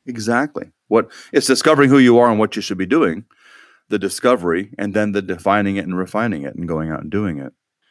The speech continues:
I love that phrase, "Never knew how small my goals were." And, and, uh, like I say, people have looked at it and said, "Oh, I don't wanna take on a lot more goals. I'm already maxed out." And this, <laughs> this is what we're trying to tell them. It's not about, "Okay, I'm gonna add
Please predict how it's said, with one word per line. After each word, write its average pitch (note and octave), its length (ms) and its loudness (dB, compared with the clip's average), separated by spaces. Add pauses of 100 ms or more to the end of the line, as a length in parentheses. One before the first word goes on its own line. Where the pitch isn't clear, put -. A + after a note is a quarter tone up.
(140)
I G#2+ 40 -4
love G#2 280 2
that G#2 220 -2
phrase, F#2+ 300 -4
"Never F2 220 -6
knew F#2 80 -6
how F2 140 -6
small G2 360 -2
my F2+ 140 -4
goals F#2 340 0
were." C#2 300 -8 (720)
And, A#2 160 0
and, A2+ 160 0
uh, A2 140 2 (240)
like G2 180 -2
I G2 80 2
say, F#2 200 0
people A2 320 -2
have G2+ 120 0
looked G2+ 200 -4
at G2 80 -2
it G2 60 0
and E2+ 120 -10
said, F2 220 -2 (100)
"Oh, F#2 100 -10
I B2 120 0
don't A#2 100 2
wanna C3 240 0
take E2 220 -4
on E2+ 160 -2
a D#2+ 40 -4
lot D#2 200 -2
more E2 180 -4
goals. D2 320 -2
I'm F2 160 -2
already F#2 240 0
maxed F2 340 -2
out." A2+ 200 2
And F2+ 120 -6
this, G2 200 -6 (200)
<laughs> - 140 -16
this B2+ 180 -4
is A#2+ 60 -2
what B2 100 6
we're A#2+ 80 2
trying A2+ 220 2
to G#2 80 0
tell B2+ 220 0
them. G#2 120 2
It's G#2 140 -4
not C3 200 2
about, A#2 460 0 (420)
"Okay, - 200 0
I'm F#2+ 100 0
gonna F2+ 180 -2
add E2+ 320 -2